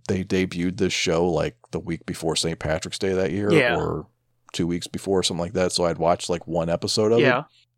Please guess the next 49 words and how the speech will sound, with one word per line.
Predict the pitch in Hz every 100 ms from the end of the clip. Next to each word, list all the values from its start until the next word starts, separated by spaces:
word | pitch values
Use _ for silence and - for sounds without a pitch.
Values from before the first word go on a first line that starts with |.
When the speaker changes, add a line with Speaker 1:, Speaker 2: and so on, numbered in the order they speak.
| -
Speaker 1:
And | 104
then | 95 90 87
at | -
Saint | 104 98
Patrick's | 90 90 92
Day, | - 101
I |
got | 92 95
so | - 92 92
fucking | - 98 - 92
sick. | - - 82 - - - _ _ -
Speaker 2:
Like, | 180 185 143
Speaker 1:
Um, | 87 80 80 -
it's | - -
the |
reason | 107 110 95
I | 95
don't | 98 -
like | 92
corned | - 95 90
beef | 85 90
Speaker 2:
I | 220
was | 226
gonna | 123
Speaker 1:
anymore. | 127
Speaker 2:
say, | 123 190
is | 170
it, | 165
like, | 156 131
legit | 160 127 180 254
sick, | - 233 247 240
or, | 208
like, | 175 165 156 143 - - _ - _ _
let's | 170 202 240
Speaker 1:
No, | 226
it |
was |
Speaker 2:
celebrate | 214 214 208 202
Speaker 1:
legit | 208
Speaker 2:
our | 196
Speaker 1:
sick. | 175 190
Speaker 2:
Irish | 196 190
heritage | 202 202 190 196 170
and | 165
get | 151 226
fucking | - 190 196
Speaker 1:
No, | 190
Speaker 2:
wasted? | 254 - 185 -
Speaker 1:
everybody, | 135 160 151 139 123